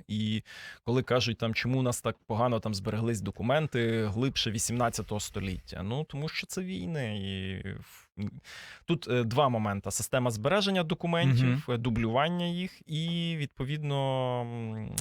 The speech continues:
Speaker 1: того, чи в скількох копіях документи, як вони зберігаються і так далі.
Speaker 2: Ну, тут мені здається, що, окей, ми можемо вже поставити з моменту появи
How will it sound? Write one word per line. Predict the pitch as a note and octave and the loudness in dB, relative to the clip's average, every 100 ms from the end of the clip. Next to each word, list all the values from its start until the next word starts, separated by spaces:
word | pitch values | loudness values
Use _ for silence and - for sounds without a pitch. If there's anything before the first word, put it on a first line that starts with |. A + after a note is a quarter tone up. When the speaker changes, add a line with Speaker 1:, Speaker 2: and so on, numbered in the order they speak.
| A#2 | 0
Speaker 1:
того, | C3+ A#2+ | 2 2
чи | A2 - | 2 0
в | A2 | -2
скількох | - C3+ D3 C3+ | -2 0 2 0
копіях | - F#3+ F3 D3 | 2 2 4 2
документи, | C3+ C3+ B2+ A2+ | 2 0 0 2
як | C#3 E3 | 0 2
вони | C#3 B2 | 0 0
зберігаються | A2+ A2+ A2+ A2 G#2 - | 0 0 2 2 0 -2
і | G#2+ | -4
так | A2 G2+ | -4 -4
далі. | D2+ - - G2+ | -4 -4 -2 4
Speaker 2:
Ну, | B2 B2+ | 4 6
тут | F3+ | 6
мені | F#3 F3+ | 6 6
здається, | C#3 D#3+ E3+ C#3 C3 | 6 4 4 2 0
що, | - - | 2 2
окей, | D3 D3 - C#3 A2+ F#2 | 4 4 4 4 4 4
ми | A2 C#3 | 4 6
можемо | D3+ E3 C#3+ D3+ C#3+ | 6 4 4 4 4
вже | A2 D3+ | 4 4
поставити | B2 G#2+ D3 D3+ B2+ A#2 | 4 2 4 4 4 4
з | F2+ | 6
моменту | G#2+ B2+ B2+ C3 D#3 C#3+ A2 A2 | 6 6 6 6 8 6 4 0
появи | - B2 G#2 B2+ C3+ A#2+ F2+ E2 | 2 2 4 4 6 4 4 2